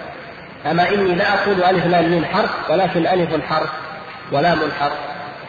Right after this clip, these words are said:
وميم حرف". فإذا القرآن حروف، والصوت قد سبق أن ذكرنا الدليل عليه في الحديث الصحيح أن الله عز وجل يتكلم بصوت يسمعه من بعد كما يسمعه من قرب.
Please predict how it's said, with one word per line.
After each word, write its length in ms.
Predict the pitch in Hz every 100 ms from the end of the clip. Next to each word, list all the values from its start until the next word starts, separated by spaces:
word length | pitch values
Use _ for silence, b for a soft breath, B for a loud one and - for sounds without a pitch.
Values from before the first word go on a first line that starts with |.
| -
وميم 440 | 160 160 147 160 185 - - -
حرف". 200 | 196 196 - - - - - - 165
فإذا 360 | 185 220 220
القرآن 720 | 214 - 220 190 175 208 233 -
حروف، 240 | 233 247 - - - - - - - - - - -
والصوت 500 | 175 - 226 247 254 - - -
قد 120 | 175 -
سبق 280 | 214 196 190
أن 160 | 185
ذكرنا 380 | 190 190 233 202
الدليل 320 | 175 180 196
عليه 280 | 170 190 - - - - - - - -
في 60 | 151
الحديث 280 | - 202 180 170
الصحيح 360 | 180 202 208 175
أن 120 | 175
الله 160 | 185
عز 240 | 180 170 170
وجل 160 | 165 180
يتكلم 760 | 170 170 196 180 180 190 165 160
بصوت 240 | 190 190 202
يسمعه 640 | 208 165 - 175 165 165
من 200 | 165 160
بعد 280 | 160 185 220 - - - - - - - -
كما 280 | 190 196 185
يسمعه 520 | 165 170 165 160 170 196 - - - - 165
من 120 | 180 -
قرب. 160 | 185